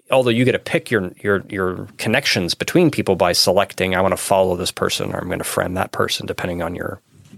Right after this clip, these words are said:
your platform. The deal is, is that they produce content that you view.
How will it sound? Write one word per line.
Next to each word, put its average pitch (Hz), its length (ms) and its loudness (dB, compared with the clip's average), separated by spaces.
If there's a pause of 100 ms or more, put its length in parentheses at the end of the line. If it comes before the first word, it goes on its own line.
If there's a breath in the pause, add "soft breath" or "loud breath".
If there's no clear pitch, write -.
your - 100 -12
platform. 98 600 -4 (960 loud breath)
The 110 60 2
deal 151 320 6
is, 113 140 2
is 101 120 2
that 107 180 2
they 127 160 4
produce 123 420 2
content 147 520 0
that - 120 -6
you 92 160 -6
view. 104 380 0